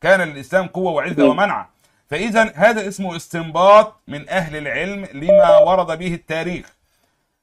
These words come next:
Speaker 1: ولكن هل مؤكدا أن هؤلاء لابد أن يكونوا هم؟ لا، لم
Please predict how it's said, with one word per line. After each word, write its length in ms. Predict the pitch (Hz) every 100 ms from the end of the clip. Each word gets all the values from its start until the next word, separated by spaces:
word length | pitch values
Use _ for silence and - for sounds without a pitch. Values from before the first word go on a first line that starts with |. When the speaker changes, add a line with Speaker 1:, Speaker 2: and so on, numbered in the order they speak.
| _
Speaker 1:
ولكن 600 | - 135 196 208 220 220 196 _ _ -
هل 320 | 165 254 302
مؤكدا 760 | - - 165 - 226 185 170
أن 140 | 160 165
هؤلاء 480 | 160 165 175 220 185
لابد 360 | 185 262 196
أن 120 | 233
يكونوا 440 | 226 226 254 240 269
هم؟ 180 | 262 254 - - _ _
لا، 120 | - -
لم 120 | 196